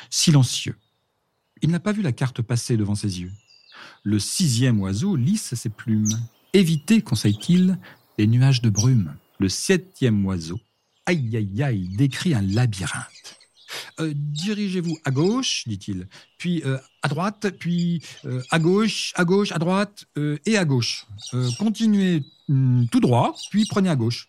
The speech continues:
puis encore à droite, ou peut-être à gauche. Euh, je crois que je perds la tête. Euh, voulez-vous que je répète ? » Le huitième oiseau est plus clair. « Fastoche, dit-il, suivez ces petits arbres verts. »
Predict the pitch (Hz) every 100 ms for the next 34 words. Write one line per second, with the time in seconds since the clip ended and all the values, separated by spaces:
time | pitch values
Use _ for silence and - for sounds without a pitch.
0 | - 160 202 220 233 165 180 240 202 202
1 | 196 - - - - 139 127 143 147 -
2 | 120 95 139 151 170 - - - - -
3 | 131 127 120 131 - 165 127 110 120 117
4 | 135 87 - - - - - - 123 190
5 | 214 240 214 185 170 151 214 - - -
6 | - _ - - - - 92 90 87 -
7 | 92 87 90 135 120 - 117 - 98 87
8 | 82 - _ - - - - _ _ 131
9 | 123 165 160 143 - _ _ 98 104 -
10 | 92 87 - _ - - - - - 156
11 | 147 190 202 123 113 143 143 139 113 110
12 | 104 104 107